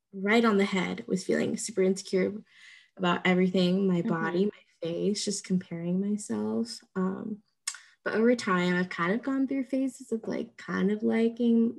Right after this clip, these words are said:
Speaker 1: how I look or, like, utterly hating how I look. So that's been fun.
Speaker 2: Same. I feel like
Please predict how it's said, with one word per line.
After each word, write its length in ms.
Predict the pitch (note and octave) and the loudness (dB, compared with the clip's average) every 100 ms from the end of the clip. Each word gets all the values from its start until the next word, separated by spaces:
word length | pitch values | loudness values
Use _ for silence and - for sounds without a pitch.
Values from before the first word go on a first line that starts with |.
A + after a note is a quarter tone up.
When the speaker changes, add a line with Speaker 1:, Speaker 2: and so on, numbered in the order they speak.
| - | -12
Speaker 1:
how 140 | A3 G#3+ | -8 -4
I 140 | A3 A3 | -2 -2
look 420 | A3 A3 - - - - _ _ _ | 0 0 -2 -8 -20 -20 _ _ _
or, 280 | F#3 F#3+ F#3 | -2 2 2
like, 280 | F#3 F3 F3 | 2 0 0
utterly 480 | F3 F#3 F#3+ F#3 F#3 | 0 2 2 4 2
hating 500 | F#3 F3+ E3 F3 F#3+ | 2 2 2 0 -4
how 140 | F#3 - | -6 -8
I 140 | - | -8
look. 260 | - - - _ _ | -10 -12 -18 _ _
So 480 | - - - C4+ - - | -16 -14 -14 -18 -16 -6
that's 240 | B3 A#3+ | -4 -4
been 180 | A3 G#3+ | -6 -6
fun. 300 | A3 - A#3 _ _ _ _ _ _ | -8 -10 -10 _ _ _ _ _ _
Speaker 2:
Same. 440 | - G#3+ G3+ F#3+ F#3+ | 0 2 4 2 -4
I 140 | G3+ G3+ | -4 -4
feel 280 | - G#3+ | 0 2
like 540 | A3 A3+ A3+ A3 _ | 4 6 6 4 _